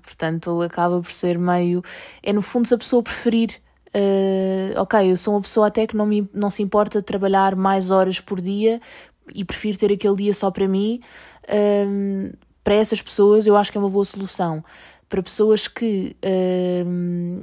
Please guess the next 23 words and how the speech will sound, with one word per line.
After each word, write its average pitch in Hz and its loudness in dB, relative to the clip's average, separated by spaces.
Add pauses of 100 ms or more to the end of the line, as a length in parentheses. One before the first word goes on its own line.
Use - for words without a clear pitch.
que - -14
rapidamente 196 -2
dispersam 180 0
ou 180 0
não 180 -2
conseguem 190 -2
estar 180 0
muitas 190 0
horas 185 0
focadas 175 -4
numa 180 -2
coisa, 196 0
eu 196 0
acho 185 -2
que - -4
se - -2
calhar 190 0
não 180 -2
é 180 -2
a - -4
solução 180 -4
mais 170 -4
indicada, 160 -6